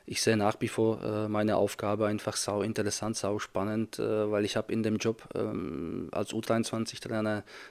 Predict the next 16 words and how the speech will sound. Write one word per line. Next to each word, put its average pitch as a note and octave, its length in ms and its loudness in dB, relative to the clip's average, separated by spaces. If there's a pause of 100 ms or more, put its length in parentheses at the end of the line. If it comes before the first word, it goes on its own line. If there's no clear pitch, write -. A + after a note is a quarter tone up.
ähm, G#2 200 -2 (720)
eine B2 320 6
große A#2+ 300 4
Sache A#2 300 2
dazugelernt A#2 680 4
und A2+ 100 0
das A2 140 0
ist, - 260 -6
äh, A#2+ 140 0
Flexibilität. G#2 840 0 (160)
Äh, G#2+ 600 0
da G2+ 320 0
musst G#2+ 280 -2
du A2 80 0
einfach A2 380 -2
auf G#2+ 340 0